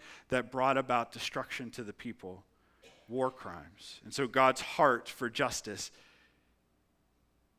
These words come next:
is spoken through Amos against the Edomites. Another group of people in chapter one, verse thirteen, the Ammonites,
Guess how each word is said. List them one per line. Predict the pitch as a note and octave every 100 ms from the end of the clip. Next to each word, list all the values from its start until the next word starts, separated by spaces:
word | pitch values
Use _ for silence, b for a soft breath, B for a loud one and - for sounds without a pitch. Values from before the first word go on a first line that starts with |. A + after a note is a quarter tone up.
| _ _ _ _ _ -
is | G#2+
spoken | - - A#2 - A2+
through | A#2 F#2
Amos | G#2+ F2 E2 - -
against | A2 A#2 A2 -
the | A2 A2+
Edomites. | G2+ F2 E2+ - - - - _ _ _ _ _ _ -
Another | D3+ F3 F3
group | F3 D3
of | C#3
people | D#3 C3+ C#3+ C3 B2
in | B2
chapter | C#3+ C#3 - C3
one, | C3+
verse | B2+ B2+ -
thirteen, | D3+ C3 D#3+ C#3
the | B2+
Ammonites, | D3+ E3 C3+ B2 A#2+